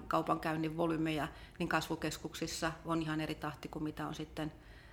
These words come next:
sellaisilla seuduilla, jotka on, joissa on vähenevä, aleneva vähest-, väestökehitys tai,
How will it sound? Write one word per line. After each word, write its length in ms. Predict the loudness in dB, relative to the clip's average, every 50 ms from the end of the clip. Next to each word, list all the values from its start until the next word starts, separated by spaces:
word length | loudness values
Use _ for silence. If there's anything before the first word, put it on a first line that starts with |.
| -18 -18 -14 -8
sellaisilla 680 | 0 2 4 4 4 2 0 -2 0 2 2 2 0 -2
seuduilla, 460 | 0 2 4 4 4 4 4 2 2 0
jotka 400 | 0 -2 -4 -2 0 2 4 4
on, 220 | 6 4 2 0 -2 -8 -6 -4
joissa 180 | -2 -2 0 0
on 60 | 0
vähenevä, 400 | 0 2 2 2 2 2 2 0 -2 -6 -14 -14 -2 2
aleneva 340 | 4 4 4 4 4 4 2
vähest-, 340 | 2 0 -2 -4 -4 -2
väestökehitys 680 | 0 0 0 0 -4 -6 -6 -6 -6 -6 -6 -8 -10 -8
tai, 240 | -6 -4 -4 -4